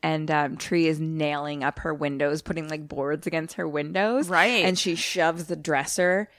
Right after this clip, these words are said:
Speaker 1: against the doorway.
Speaker 2: Sure.
Speaker 1: The door then tries to open. Who is it?
Speaker 2: It's Babyface. No. I feel like you want me to say it's Babyface, and I don't think it is Babyface.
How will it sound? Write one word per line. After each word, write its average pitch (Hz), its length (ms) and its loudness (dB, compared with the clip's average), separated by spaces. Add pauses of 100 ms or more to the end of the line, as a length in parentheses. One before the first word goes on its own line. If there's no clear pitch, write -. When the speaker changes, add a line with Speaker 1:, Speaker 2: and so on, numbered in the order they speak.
(140)
Speaker 1:
against 165 380 -2
the 165 100 -2
doorway. 139 720 0 (140)
Speaker 2:
Sure. 190 520 4 (360)
Speaker 1:
The 180 200 0
door 170 560 2 (640)
then 170 260 2
tries 160 500 0
to - 160 0
open. 160 560 2 (360)
Who 160 160 -4
is 147 160 -6
it? - 160 -8 (680)
Speaker 2:
It's 196 240 -2
Babyface. - 1000 -2 (360)
No. 196 280 2 (560)
I 185 120 2
feel 226 180 -4
like 233 220 -4
you 190 120 -6
want 175 440 0
me 165 80 -6
to 151 100 -6
say 147 240 -4
it's - 160 -10
Babyface, 139 580 -8
and 160 100 -10
I 156 80 -6
don't 151 200 -10
think 160 160 -12
it - 80 -12 (180)
is 160 280 -2
Babyface. - 760 -6